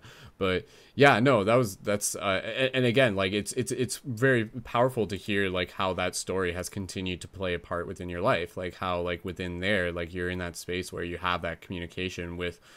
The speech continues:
as you were saying, you identifying as, like, the spirit of your brother, um, and how that's, like, continued to play a part of your story to, to this day. That's very powerful. And again, I think it's, as, as, as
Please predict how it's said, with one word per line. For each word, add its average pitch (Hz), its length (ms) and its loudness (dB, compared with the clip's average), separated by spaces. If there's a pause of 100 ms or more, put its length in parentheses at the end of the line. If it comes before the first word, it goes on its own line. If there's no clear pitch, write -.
(200)
as 98 160 -2
you 98 80 -2
were 92 80 0
saying, 92 300 -2
you 85 280 -6
identifying 90 600 -4
as, 85 160 -6
like, 87 160 -8
the 80 80 -10
spirit 90 360 -6
of 85 120 -8
your 87 100 -8
brother, 87 460 -2 (360)
um, 87 440 -4
and 92 160 -8
how 90 160 -4
that's, 87 240 -4
like, 85 200 -8
continued 90 380 -8
to - 80 -16
play 87 220 -6
a 87 40 -4
part 90 300 -8
of 87 140 -10
your 87 100 -8
story 87 640 -6
to, 85 220 -10
to - 140 -12
this 85 180 -10
day. 92 180 0
That's 87 180 -4
very 98 180 -2
powerful. 95 500 -2
And 90 80 -4
again, 107 200 2
I 92 120 0
think 123 180 0
it's, 117 140 -4 (840)
as, 117 400 4
as, 107 320 2
as 107 300 0